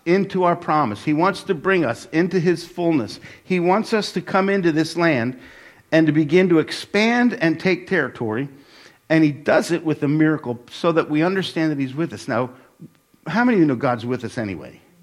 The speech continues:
Whether he demonstrates himself or not, he's always with us. He'll never leave us or forsake us. So he's always with us. So we don't, we don't need that demonstration. But you know what? From time to time, he likes to demonstrate that he's with us.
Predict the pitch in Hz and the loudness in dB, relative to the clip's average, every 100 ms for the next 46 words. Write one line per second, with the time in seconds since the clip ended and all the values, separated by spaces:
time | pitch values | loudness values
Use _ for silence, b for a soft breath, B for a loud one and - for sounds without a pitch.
0 | - 135 175 202 185 160 165 156 151 - | -10 2 4 4 2 2 2 4 0 -2
1 | 139 135 110 110 101 98 92 71 - b | -2 -2 -8 -6 -8 -8 -12 -12 -16 b
2 | b 196 - 127 101 135 127 - - - | b -6 -2 -2 -2 -4 -6 -10 -16 -20
3 | _ _ b b b b b b b _ | _ _ b b b b b b b _
4 | 165 196 196 156 131 110 - - 120 104 | 2 4 6 4 4 0 -10 -8 -6 -6
5 | - - 160 147 175 208 170 160 160 - | -10 -2 0 2 4 4 2 0 -2 -2
6 | - 165 175 226 - B B 220 233 233 | -2 0 0 -4 -10 B B 0 2 2
7 | 185 220 180 170 - 165 156 - 165 - | 2 0 4 2 4 2 2 0 -4 -4
8 | 131 160 190 208 220 - B B B 202 | -4 0 2 4 2 -2 B B B -8
9 | - 214 233 214 196 165 202 180 196 - | 0 0 0 -2 -2 0 0 0 -4 -6
10 | 165 202 254 170 - 123 - 254 - 359 | -6 -2 -2 -2 -4 -4 -4 -6 -4 -6
11 | - - - | -8 -12 -12